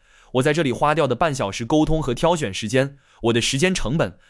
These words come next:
难道不远远超过这八块钱吗？本杰明·富兰克林说过一句话，要注意微小的开支，一处微小的漏洞可以沉没一艘巨轮。但在现代商业社会，我想把这句话做个爆款升级，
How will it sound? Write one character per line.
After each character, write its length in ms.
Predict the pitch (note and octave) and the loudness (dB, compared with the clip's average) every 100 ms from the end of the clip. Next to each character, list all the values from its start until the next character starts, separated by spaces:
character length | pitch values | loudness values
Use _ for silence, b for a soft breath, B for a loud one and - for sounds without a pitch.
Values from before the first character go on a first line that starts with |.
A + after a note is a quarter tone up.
| b | b
难 140 | A#2+ | 0
道 120 | D3+ | 0
不 120 | C#3+ D3 | 0 -2
远 200 | A2+ D#3 | 0 0
远 160 | A#2 | -2
超 180 | - C#3+ | 0 0
过 100 | D3 | 0
这 80 | C3+ | 0
八 160 | C#3+ | 0
块 160 | D#3 E3 | 0 -2
钱 200 | A#2+ G2+ | -2 -4
吗？ 180 | A2+ A2 - _ _ _ _ _ - | -6 -6 -16 _ _ _ _ _ 0
本 140 | C3+ | 2
杰 160 | B2+ E3+ | 2 2
明· 180 | E3+ F3 | 0 0
富 100 | F#3+ | 0
兰 140 | D#3+ | 0
克 100 | F3 | 0
林 160 | C3 C#3+ | -2 0
说 140 | E3 | 0
过 100 | D3+ | 2
一 60 | A#2 | 0
句 100 | E3+ | 0
话， 320 | - A2+ - b b | 0 -2 -6 b b
要 180 | C#3+ C3+ | 0 0
注 160 | D#3 | 0
意 80 | C3+ | -2
微 200 | B2 F3 | 0 0
小 200 | E3 G#2+ | 0 -2
的 80 | F2+ | -4
开 240 | - C3 | -4 -4
支， 300 | C3 C#3 - b b b | -2 -6 -6 b b b
一 120 | D#3 | -2
处 200 | F3+ F3+ | 0 2
微 160 | G3 G#3 | 2 2
小 180 | D3 | 0
的 80 | G2+ | 0
漏 160 | D3 D#3 | 0 2
洞 220 | F3 B2 | 0 -2
可 120 | G#2 | -2
以 120 | C#3 | -2
沉 200 | A2+ - | -2 -4
没 160 | G#2+ D3+ | 0 0
一 80 | B2 | 0
艘 160 | C#3 | 0
巨 200 | C#3 G3 | 0 0
轮。 320 | C3 F#2+ G2+ - _ _ | 0 -2 -6 -10 _ _
但 120 | C#3 C3 | -2 0
在 100 | B2+ | 0
现 240 | B2+ F#3 | 0 -2
代 160 | D3+ C3 | 0 0
商 180 | D#3 D#3+ | 0 0
业 80 | |
社 160 | B2 A#2 | -2 -2
会， 260 | A#2 G2 b b | 0 -2 b b
我 100 | B2 | 0
想 140 | C#3 C#3+ | 2 2
把 100 | A2+ | 2
这 100 | C#3 | 0
句 120 | B2+ | -2
话 240 | C3 B2 | 0 0
做 160 | F#2+ C#3 | 0 -4
个 80 | A#2 | -2
爆 200 | F3+ D3 | 0 0
款 240 | - F#2 | -2 -8
升 220 | F#2 C#3+ | -4 -4
级， 320 | D3+ G2+ G#2 | -2 -4 -8